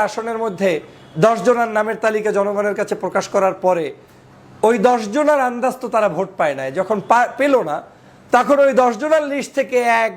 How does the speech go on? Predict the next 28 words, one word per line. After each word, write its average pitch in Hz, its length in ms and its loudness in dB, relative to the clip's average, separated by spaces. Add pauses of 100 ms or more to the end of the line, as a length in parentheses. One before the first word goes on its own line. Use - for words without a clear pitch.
দুই, 220 180 -6
তিন, 214 220 -6 (120)
চার, 190 160 2 (100)
পাঁচ, 151 180 0 (160)
ওই 175 160 0
পাঁচজনকে 175 440 -2
তারা 135 240 -2 (460)
সংসদে 180 460 2
পাঠাবে 202 280 2 (120)
এবং 233 120 -4 (120)
ওই 277 140 4 (120)
পাঁচজনই 262 500 -4 (420)
ওই 277 140 2 (120)
দশটা 269 340 -2 (560)
আসনের 294 440 -2
যে 240 80 -2 (100)
পাঁচটা 240 400 -2
আসনের 214 360 -8
মধ্যেই 196 340 -6
তারা 143 220 -2
নেতৃত্ব 135 360 -10 (100)
দিবে। 104 180 -10 (580)
তাহলে 208 240 4 (100)
আপনি 214 160 0 (100)
ভোট 196 140 2 (120)
দিলেন 247 200 2 (120)
পিআর 202 240 2 (100)
পদ্ধতিতে, 135 480 -8